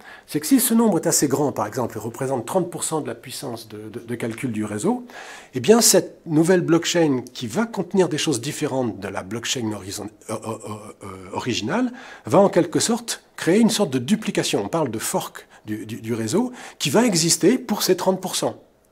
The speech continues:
Et c'est comme ça que le, le, le Bitcoin Cash, c'est, c'est, c'est une variante du, du, du Bitcoin qui fonctionne presque pareil, mais pas tout à fait pareil, euh, c'est, c'est créé. Je crois que c'était en juillet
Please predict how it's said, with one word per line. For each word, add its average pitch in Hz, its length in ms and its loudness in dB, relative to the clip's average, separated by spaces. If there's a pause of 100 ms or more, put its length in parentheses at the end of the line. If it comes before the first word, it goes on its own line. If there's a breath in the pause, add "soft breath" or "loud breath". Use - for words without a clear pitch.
(300)
Et 139 60 -2
c'est 175 140 4
comme 175 140 0
ça 233 160 2
que 180 120 -2
le, 127 100 0 (160)
le, 127 220 -4
le 123 100 -2
Bitcoin 143 380 -2
Cash, 202 360 -2
c'est, 110 160 -10 (140)
c'est, - 240 -12
c'est - 140 -12
une 92 60 -8
variante 143 380 -4
du, 104 140 -8
du, 101 140 -16
du 110 100 -8
Bitcoin 175 500 -4 (320 loud breath)
qui - 80 -16
fonctionne 110 300 -6
presque 151 320 -2
pareil, 110 380 -8
mais 82 180 -14 (500)
pas 131 100 -6
tout 113 140 -16
à 120 80 -6
fait 113 100 -10
pareil, 185 400 -4 (360 loud breath)
euh, 120 280 -2 (140)
c'est, - 240 2
c'est - 240 8
créé. 135 360 4 (400 loud breath)
Je - 80 -2
crois - 220 0
que - 80 -6
c'était 156 540 0
en 110 600 -6
juillet 135 500 -2